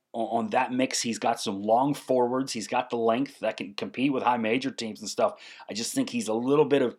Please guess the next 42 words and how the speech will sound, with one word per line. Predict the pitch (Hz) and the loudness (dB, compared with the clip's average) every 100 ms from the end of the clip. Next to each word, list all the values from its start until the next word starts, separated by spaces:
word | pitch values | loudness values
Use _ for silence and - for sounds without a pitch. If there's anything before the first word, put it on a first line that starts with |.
| _ _ - | _ _ -10
one, | 110 147 151 151 120 - - | 0 0 0 -4 -8 -8 0
a | 131 | 4
little | 170 190 | 8 8
bit | 180 | 6
of | |
speed | - 156 175 170 131 | 2 0 2 4 4
away | 123 127 120 | 6 4 4
from | - 107 101 _ _ | 0 -4 -6 _ _
being | 139 123 | 0 2
something | - 127 104 101 | 2 -2 -2 -2
really | 127 135 | 0 0
special. | 120 - 120 - 101 | 0 0 0 2 0
But | 98 | -2
Greg | - 120 107 | 0 0 4
Gary | 110 110 | 6 6
building | 101 120 120 104 | 6 2 2 0
something | 117 98 98 | -2 -4 -2
de-, | 104 - 98 | 0 0 -4
at | 92 | -2
Mercer. | 123 127 - 104 - - - | 0 2 2 -2 -4 -20 -14
Wyoming | 107 135 160 180 180 175 160 | 2 6 6 8 6 6 2
Cowboys, | - - 160 165 160 131 120 | 4 8 10 10 8 6 4
number | 127 117 | 2 2
thirteen. | - 113 - 98 80 _ | 4 2 2 -8 -12 _
They're | 117 | -4
five | - 135 127 120 | 4 8 8 6
and | 117 | 4
one. | 131 147 | 6 6
They're | 127 | 8
out | 113 | 6
of | 104 | 6
the | |
Mountain | 117 110 110 | 4 2 2
West. | 123 160 - - _ - _ _ | 2 4 2 -4 _ -20 _ _
They | 110 | 0
had | 160 | 2
an | 160 | 0
impressive | - 156 147 127 | 2 2 2 -2
win | 117 131 | -2 -2
over | 123 107 | 0 -2
Oregon | 131 135 120 104 | 0 0 -2 -4
State, | - - 131 139 | -6 2 4 4